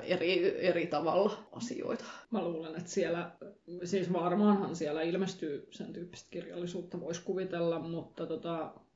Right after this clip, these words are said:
Speaker 2: mut et ne ton tyyppiset toimintatavat niin, että vaikka että kukaan ei voi lähteä ennen sitä pomoa sieltä työpaikalta, niin ne on varmaan kyllä ihan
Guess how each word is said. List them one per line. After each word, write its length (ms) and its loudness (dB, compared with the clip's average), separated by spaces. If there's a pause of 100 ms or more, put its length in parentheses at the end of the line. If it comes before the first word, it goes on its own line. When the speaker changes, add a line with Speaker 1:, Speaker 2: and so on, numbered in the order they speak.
Speaker 2:
mut 200 -2
et 220 -8 (140)
ne 460 0
ton 220 0
tyyppiset 480 2 (200)
toimintatavat 920 0
niin, 260 -4
että 200 -8
vaikka 340 -12
että 400 -10
kukaan 380 -8
ei 140 -6
voi 160 -2
lähteä 380 -4
ennen 320 -6
sitä 280 -6
pomoa 500 -6 (120)
sieltä 280 -8
työpaikalta, 720 -4
niin 180 -10
ne 60 -16
on 140 -12
varmaan 360 -10
kyllä 320 -10 (240)
ihan 400 -6